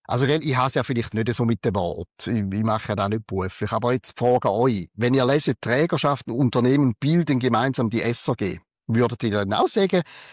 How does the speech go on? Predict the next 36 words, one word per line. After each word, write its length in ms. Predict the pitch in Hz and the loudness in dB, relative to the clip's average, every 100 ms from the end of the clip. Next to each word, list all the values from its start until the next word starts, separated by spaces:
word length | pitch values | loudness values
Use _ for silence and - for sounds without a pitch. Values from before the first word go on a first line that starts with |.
| - | -10
dass 240 | - 123 - | -4 -4 -2
Trägerschaft 800 | 120 135 165 151 135 131 - - - | 0 0 0 0 0 0 -4 -12 -6
ein 120 | 110 - | -4 0
Teil 400 | 107 131 135 104 - _ _ | 0 2 0 -4 -8 _ _
von 160 | - 110 | -6 -2
der 100 | 95 | -2
S 240 | 107 - | -4 -4
R 60 | 117 | -4
G 220 | 101 73 | -4 -6
ist? 200 | - - - | -10 -16 -4
Können 140 | 127 | 0
wir 60 | 135 | 2
uns 120 | 131 | 0
auf 80 | 131 | -2
das 160 | 139 151 | 0 2
mal 140 | 135 | 2
einigen? 400 | 131 170 123 87 - _ - | 2 0 -4 -6 -10 _ -6
Die 60 | |
gehören 300 | - 131 113 | 0 2 2
zusammen, 320 | - 131 165 147 - | 2 2 2 0 -2
die 100 | 120 | -4
bilden 420 | 127 147 202 180 | 0 0 0 0
einen 160 | 139 - | -2 0
Teil 260 | 120 143 | 2 2
von 140 | - 127 | 0 0
der 160 | 123 - - - - _ _ _ - | 0 -2 -20 -20 -20 _ _ _ -4
S 260 | 123 139 - | -2 0 -2
R 60 | |
G. 220 | 135 110 95 | 0 0 -2
Sie 140 | - | -4
schreiben 300 | 110 110 113 98 | 0 0 0 -2
es 60 | |
ja 80 | 87 | -4
selber. 340 | 87 98 - - _ _ _ | -2 -4 -6 -12 _ _ _
Also. 340 | - 117 101 - _ _ _ _ _ _ _ - - - - - - | -2 -2 -2 -8 _ _ _ _ _ _ _ -16 -12 -12 -12 -12 -2
Und 180 | 135 | 0